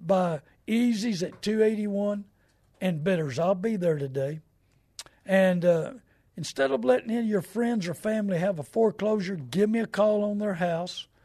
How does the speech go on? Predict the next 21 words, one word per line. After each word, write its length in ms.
If 160
you 80
need 220
a 60
realtor, 640
give 220
me 120
a 120
call. 440
Uh, 340
I've 240
got 240
the, 100
the 200
best 500
team 520
that, 160
uh, 400
I 120
think 360
I've, 260